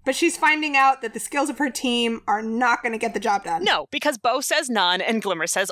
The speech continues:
Speaker 2: all.
Speaker 1: But give me a minute, right?
Speaker 2: Yeah.
Speaker 1: She says, "I'll take them all if you give me a minute,"
Speaker 2: Yeah.
Speaker 1: which actually means none.
Speaker 2: Yeah. Until she, she jumps in head first.
Speaker 1: Yes, but, you know, realistically,
Speaker 2: Yeah.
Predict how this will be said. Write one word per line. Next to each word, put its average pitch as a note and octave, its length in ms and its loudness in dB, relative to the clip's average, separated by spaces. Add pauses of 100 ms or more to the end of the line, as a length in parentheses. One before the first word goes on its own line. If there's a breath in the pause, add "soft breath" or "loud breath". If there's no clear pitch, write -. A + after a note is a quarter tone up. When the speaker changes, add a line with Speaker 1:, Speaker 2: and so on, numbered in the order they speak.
Speaker 2:
all. C#3+ 380 -2 (220)
Speaker 1:
But G#4+ 220 4
give A4 220 4
me F#4+ 160 4
a F4+ 100 2
minute, D#4+ 440 0
right? B3+ 420 2
Speaker 2:
Yeah. D#4+ 160 2 (360)
Speaker 1:
She - 180 0
says, G#4+ 200 2
"I'll G4 100 6 (120)
take F#4+ 100 -4
them G#4+ 100 0
all F#4+ 360 6
if F4 160 -2
you E4 260 0
give D4 180 -2
me C4+ 200 0
a A#3+ 60 0
minute," A3 320 -4
Speaker 2:
Yeah. A#3+ 120 2
Speaker 1:
which C4 140 0
actually C#4 500 0
means A#3+ 580 0 (240)
none. A3+ 380 -2
Speaker 2:
Yeah. G3+ 200 0 (200)
Until F4+ 280 2
she, C4+ 340 -2
she D#4+ 120 -2
jumps B3+ 280 -2
in A#3 80 -4
head D3 160 -4
first. - 440 -12
Speaker 1:
Yes, - 380 -2
but, C4+ 200 -2
you E4 80 -2
know, A3 180 0
realistically, D4+ 800 0
Speaker 2:
Yeah. - 140 2